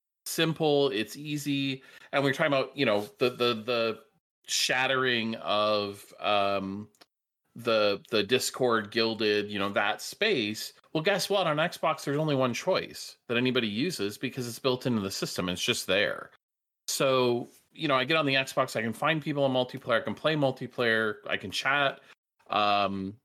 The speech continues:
the sync game save sync is universal and automatic, um, between any console. If I log in, it'll download my save game for the, whatever game I'm playing. I can download my games as well.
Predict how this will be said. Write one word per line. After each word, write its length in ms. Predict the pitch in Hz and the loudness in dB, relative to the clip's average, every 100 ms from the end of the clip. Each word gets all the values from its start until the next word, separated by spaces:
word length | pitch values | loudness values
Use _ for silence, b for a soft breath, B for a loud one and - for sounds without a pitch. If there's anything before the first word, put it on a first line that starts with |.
| _ _ _ _ - | _ _ _ _ -4
the 160 | 123 | -2
sync 540 | - - 156 - - - 139 | 0 0 -2 -2 -16 -14 -2
game 340 | 135 135 139 | 0 2 0
save 640 | 139 - 139 131 135 131 135 | -2 -4 0 0 0 -4 -8
sync 500 | - - 143 143 - | -6 0 0 0 -6
is 320 | 143 117 110 | -2 0 0
universal 680 | 117 123 113 113 120 - 131 | -2 -2 0 0 0 0 0
and 100 | 110 | 2
automatic, 760 | 101 98 90 98 127 147 - - _ _ _ - | 2 2 0 0 0 -2 -6 -20 _ _ _ -2
um, 640 | 101 101 95 95 95 101 - | 2 4 2 0 -4 -8 -8
between 340 | 110 - 113 | -6 -2 0
any 220 | 101 107 | 2 0
console. 600 | 110 - 104 107 - 120 127 | -2 0 0 0 -2 0 0
If 140 | - | 2
I 160 | 101 98 - _ _ - - | 2 0 -8 _ _ -16 -12
log 320 | 113 107 101 98 | -2 0 0 0
in, 200 | 110 120 | 0 2
it'll 220 | 107 92 | 0 2
download 380 | 101 95 104 101 | 2 2 2 0
my 140 | 98 | -2
save 320 | - 101 98 | 0 -2 0
game 240 | 104 107 110 | -2 -2 -4
for 160 | 104 | -6
the, 80 | 95 | -4
whatever 340 | 98 98 98 | 0 0 -2
game 240 | 92 98 98 | -2 0 0
I'm 140 | 117 | -2
playing. 520 | - 131 135 135 147 143 B B | 0 0 2 0 -2 -8 B B
I 80 | 92 | -2
can 160 | 101 107 | 0 2
download 360 | 101 107 107 | 2 2 2
my 100 | 104 | 0
games 440 | 101 98 110 113 98 | 0 0 0 -2 -4
as 160 | 90 | -8
well. 460 | 95 101 - 80 - | -2 -2 -2 -4 -8